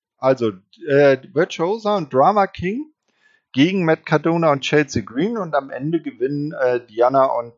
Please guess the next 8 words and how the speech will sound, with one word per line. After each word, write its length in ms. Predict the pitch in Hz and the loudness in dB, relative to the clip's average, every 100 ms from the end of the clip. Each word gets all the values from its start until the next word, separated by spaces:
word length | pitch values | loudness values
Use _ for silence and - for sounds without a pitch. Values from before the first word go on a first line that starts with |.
| _ - | _ 0
äh, 280 | 117 107 - | 2 2 -2
Matthew 680 | 117 117 117 127 120 117 - | -2 -2 -2 -6 -4 -4 -6
Revolt, 520 | 123 143 139 139 139 _ - - - - _ | -4 2 4 4 0 _ -20 -20 -20 -20 _
äh, 320 | 123 120 120 104 | 2 4 4 0
via 280 | - 123 120 | -4 4 4
Pin, 640 | - - 131 160 175 - _ | 2 -4 -2 0 -4 -10 _
nachdem 540 | 120 117 - 131 139 117 | -4 -4 -2 -4 -2 -4
Revolt 680 | 131 135 135 135 135 - | -2 4 4 4 -2 -20